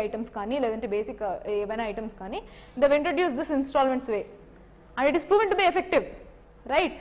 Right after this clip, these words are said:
So both statements do not give a stronger impact. So what would be the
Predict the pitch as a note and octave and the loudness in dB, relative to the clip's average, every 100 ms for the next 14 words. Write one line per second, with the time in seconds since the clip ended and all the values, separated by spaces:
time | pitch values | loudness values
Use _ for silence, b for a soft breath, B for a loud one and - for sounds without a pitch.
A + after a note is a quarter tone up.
0 | B B B - A#3+ D4 F#4+ - D4+ C4+ | B B B -4 4 6 6 2 0 2
1 | G#4 - - A3+ F#3+ A#3+ C4+ F#3+ A3+ D4+ | -2 -4 -10 -12 -6 -2 -2 -2 0 0
2 | A4 - - - - C4 C4+ C#4+ C#4 C4+ | 0 -8 -16 -18 -6 0 2 4 4 2
3 | A#3+ A3+ B3 A3 - - - - - - | -4 -2 0 0 0 -14 -16 -20 -20 -20
4 | - - - - - - - - - - | -20 -20 -20 -20 -20 -20 -20 -20 -20 -20
5 | - B3 B3 C4 D#4 C4+ C#4+ | -8 0 2 2 0 -2 0